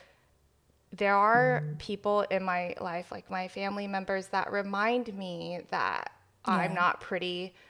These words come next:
Speaker 1: unless I have glass skin.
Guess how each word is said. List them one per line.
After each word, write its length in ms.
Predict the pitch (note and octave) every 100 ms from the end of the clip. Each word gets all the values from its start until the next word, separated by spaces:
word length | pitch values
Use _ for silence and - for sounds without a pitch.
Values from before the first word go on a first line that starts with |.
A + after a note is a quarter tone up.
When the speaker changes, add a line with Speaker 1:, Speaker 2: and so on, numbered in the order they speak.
| - _ _ _ _ _ _ -
Speaker 1:
unless 880 | A3 G#3 G3+ G3+ G3 - - - - _ _ _ _ _ _ _ _ _ _ _ -
I 260 | G3 G3 G3
have 480 | F#3+ F#3+ F3+ F3+ - _ _ _
glass 400 | G3 F3 E3 D#3+
skin. 380 | - - F#2+